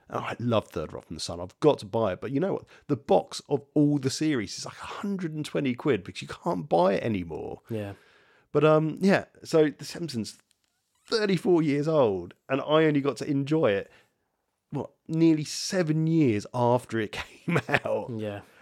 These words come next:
Speaker 1: And then I had all my friends that had Sky go, "Oh, have you seen the latest episode?" "Oh, yeah, I saw it." Then <laughs> finding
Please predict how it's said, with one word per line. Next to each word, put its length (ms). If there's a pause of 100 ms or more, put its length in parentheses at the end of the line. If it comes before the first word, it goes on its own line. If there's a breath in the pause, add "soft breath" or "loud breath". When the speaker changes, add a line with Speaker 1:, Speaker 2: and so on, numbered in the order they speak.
(100)
Speaker 1:
And 140
then 100
I 100
had 120
all 80
my 120
friends 220
that 80
had 120
Sky 400
go, 100
"Oh, 60
have 140
you 80
seen 180
the 100
latest 180
episode?" 320
"Oh, 160
yeah, 160
I 60
saw 320
it." 100 (800 soft breath)
Then 240
<laughs> 120
finding 300